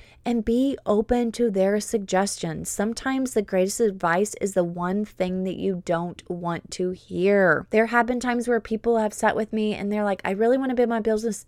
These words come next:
business this way." And I've talked to my, and then my husband and I, we've already talked about it. We go over and I'm like, "I support you. I think, however, you should start with this step first. And here's why."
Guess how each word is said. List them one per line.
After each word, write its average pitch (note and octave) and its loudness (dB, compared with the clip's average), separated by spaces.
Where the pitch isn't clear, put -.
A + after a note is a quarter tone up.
business G#3 -2
this - -4
way." F3+ 0
And F3 -6
I've F#3 -6
talked - -8
to A3+ -6
my, A3 -2
and F#3+ -2
then F#3+ -2
my G3+ 2
husband G#3+ 2
and G#3 2
I, G3+ 2
we've G3 2
already F#3 2
talked B3+ -4
about A#3 6
it. A3+ 2
We F#3+ -2
go F#3+ 2
over G#3 2
and G#3 0
I'm G3+ 0
like, F#3+ -2
"I A#3 2
support G#3+ 0
you. E3 -6
I G#3+ -4
think, B3 0
however, G3 2
you F#3+ 0
should F#3+ -2
start - -4
with E3+ -4
this G3 4
step - -2
first. - 0
And E3+ -6
here's A3+ 0
why." F3 -4